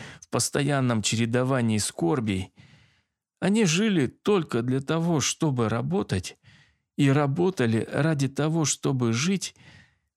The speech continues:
как будто добывание хлеба насущного было единственной целью их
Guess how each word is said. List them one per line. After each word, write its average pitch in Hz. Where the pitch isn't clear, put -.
как 135
будто 151
добывание 120
хлеба 143
насущного 127
было 147
единственной 135
целью 139
их -